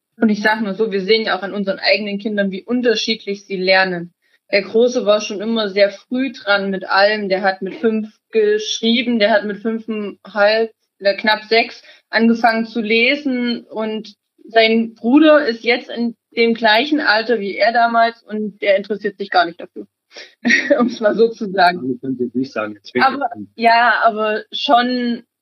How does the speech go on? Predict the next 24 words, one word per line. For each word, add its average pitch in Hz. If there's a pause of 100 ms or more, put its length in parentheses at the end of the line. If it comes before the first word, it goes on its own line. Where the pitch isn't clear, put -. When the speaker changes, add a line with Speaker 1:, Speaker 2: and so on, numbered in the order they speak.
(140)
Speaker 1:
weniger. 226
Also 185
der 220
hat 233
keine 254
Lust, 262
seinen 240
Namen 240
schreiben 240
zu 247
lernen 233
und 220 (380)
auch 233 (160)
mal 226
überhaupt 240
einen 277
Stift 214
in 202
die 196
Hand 196
zu 196
nehmen. 185
Und 185 (840)
wer, 226